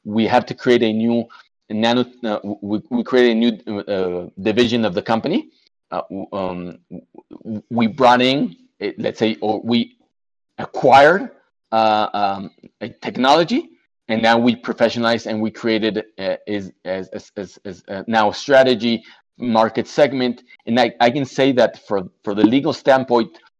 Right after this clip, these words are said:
the hardest thing is to understand, uh, uh, and I think w-, this, this will, um, highlight more, more the question that, that you had, because from day one you have to have it. But w-, w-, what we're,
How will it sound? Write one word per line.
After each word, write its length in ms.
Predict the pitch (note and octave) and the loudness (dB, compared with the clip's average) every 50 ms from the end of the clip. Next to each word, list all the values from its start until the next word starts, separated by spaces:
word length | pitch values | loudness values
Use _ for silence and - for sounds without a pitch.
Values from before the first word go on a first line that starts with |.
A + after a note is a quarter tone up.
| _ _ _ _ _ _ _ _ _ _ _ _ | _ _ _ _ _ _ _ _ _ _ _ _
the 160 | - F3+ A#2 G#2 | -6 -2 -2 0
hardest 440 | - B2 C3 C3+ C#3+ C3 - - | 2 4 4 4 4 2 -2 -4
thing 220 | - C#3+ C#3 C3 B2 | -4 -4 -2 0 0
is 240 | A#2 A#2 - - - _ _ _ _ _ _ _ _ _ _ | -2 -2 -6 -10 -20 _ _ _ _ _ _ _ _ _ _
to 160 | - A#2+ B2 | -4 0 0
understand, 800 | C#3+ D#3 D#3+ D#3+ D3+ - - D3+ B2 A#2+ C3 D#3 E3+ - D3+ - _ _ _ _ _ _ G#2 | 0 2 0 -2 -4 -4 -4 -4 -2 -2 -4 -4 -8 -10 -14 -16 _ _ _ _ _ _ -10
uh, 420 | G#2 G2+ G2 G2 G2 G2 F#2+ F#2 - - | -10 -8 -8 -8 -8 -8 -10 -12 -12 -12
uh, 260 | F#2 F#2+ F#2 F2+ F#2+ - _ _ _ _ _ _ | -12 -10 -10 -12 -14 -18 _ _ _ _ _ _
and 100 | - G#2 | -4 -2
I 60 | G#2 G2+ | -2 0
think 220 | - C3 A#2+ G#2 | 0 0 -2 0
w-, 260 | G2 G#2+ - - G#2+ | -2 -2 -4 -4 -2
this, 280 | F#2+ A2+ A2+ G#2+ - - _ | -2 -2 -2 -2 -4 -10 _
this 240 | - - A#2 - - | -8 -6 -6 -6 -2
will, 360 | A#2 A#2+ A2 G2 G2 G2 F#2+ - - | 0 0 0 0 -2 -4 -8 -8 -10
um, 320 | - F#2 F2+ F2+ F2+ D#2+ - _ _ _ _ _ _ _ _ - - - | -10 -10 -10 -10 -12 -14 -18 _ _ _ _ _ _ _ _ -20 -20 -16
highlight 400 | - - A2+ A2 A2 G#2+ G2 F2 | -4 -2 0 2 2 2 0 0
more, 220 | A2 G#2 G2+ G2+ - | 0 -2 -2 -2 -2
more 180 | G#2+ G#2+ G#2 | 0 0 0
the 100 | G2+ G2 | 0 -2
question 360 | - - A2+ G#2 - - G2+ F#2 | -2 -2 -2 -2 -2 -4 -8 -8
that, 160 | F#2 D#2+ C2+ | -8 -8 -8
that 100 | F#2+ F2+ | -8 -8
you 140 | F#2+ F#2+ D#2+ | -8 -6 -6
had, 160 | F#2 F2 - - - B2+ - - _ _ _ _ - F2+ | -6 -8 -8 -12 -18 -20 -20 -20 _ _ _ _ -18 -16
because 320 | F#2+ G2 - G#2 G2 - _ _ _ _ _ _ | -12 -10 -10 -10 -10 -12 _ _ _ _ _ _
from 160 | - A2 A2 A2+ | -6 -4 2 4
day 140 | C3+ C#3 | 4 4
one 180 | C3 B2+ C3 B2 | 4 2 0 0
you 60 | A#2+ | 2
have 140 | A2+ A2+ - | 2 0 0
to 80 | - G2+ | 2 2
have 140 | G#2 F#2 | 2 2
it. 160 | E2 - - _ _ _ _ _ _ _ _ _ _ | 0 -2 -10 _ _ _ _ _ _ _ _ _ _
But 240 | - - - _ _ _ _ _ _ _ _ _ _ _ _ _ _ _ _ _ _ _ _ _ _ _ _ | -2 -2 -2 _ _ _ _ _ _ _ _ _ _ _ _ _ _ _ _ _ _ _ _ _ _ _ _
w-, 160 | - A2 G#2+ - | -12 -12 -12 -12
w-, 220 | - A2 G#2+ A2+ - | -10 -6 -4 -4 0
what 180 | A#2 A2+ A2+ A2 | 2 2 2 4
we're, 200 | A2+ C3 C3+ | 4 2 0